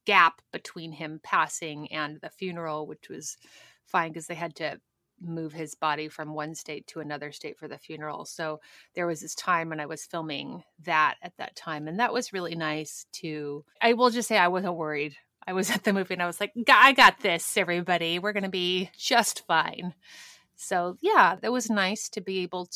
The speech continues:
to express myself, also in a way that wasn't self-indulgent, hopefully, but gave a lot of empathy to the character. The character was going through extreme grief in a setting with a lot of people who are going through extreme grief. And I was really able to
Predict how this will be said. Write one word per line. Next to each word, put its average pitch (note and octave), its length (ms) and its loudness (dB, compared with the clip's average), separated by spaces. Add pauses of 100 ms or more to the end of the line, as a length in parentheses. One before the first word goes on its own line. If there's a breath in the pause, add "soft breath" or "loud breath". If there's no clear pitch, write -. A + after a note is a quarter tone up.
to E3+ 680 -6
express - 720 -6
myself, G#3 640 -2 (160)
also A3 520 4
in F#3 120 -2
a F3+ 80 -4
way F#3 160 -2
that F3+ 140 -6
wasn't F#3+ 280 -4
self-indulgent, F#3 760 -8
hopefully, G#3 440 -8 (100)
but F3 260 -4 (100)
gave G3 200 0
a F#3 60 -4
lot E3+ 120 0
of E3+ 180 -8
empathy F#3 560 -8
to - 120 -18
the E3+ 60 -14
character. F3 420 -10
The F3 100 -10
character E3+ 460 -14
was E3+ 160 -12
going E3 340 -10
through E3 160 -12
extreme E3 520 -12
grief E3 520 -18 (140)
in E3+ 100 -14
a E3 260 -12
setting E3 440 -8
with D#3+ 160 -12
a D#3+ 60 -8
lot D#3 180 -10
of D#3+ 100 -14
people F3 260 -14
who E3 120 -18
are F#3 80 -14
going E3 240 -14
through - 140 -16
extreme D#3+ 360 -14
grief. D#3 540 -14
And D#3+ 520 -10 (200)
I F3 240 -8
was F3 300 -10
really E3 240 -6
able D#3+ 340 -10 (180)
to D#3 560 -12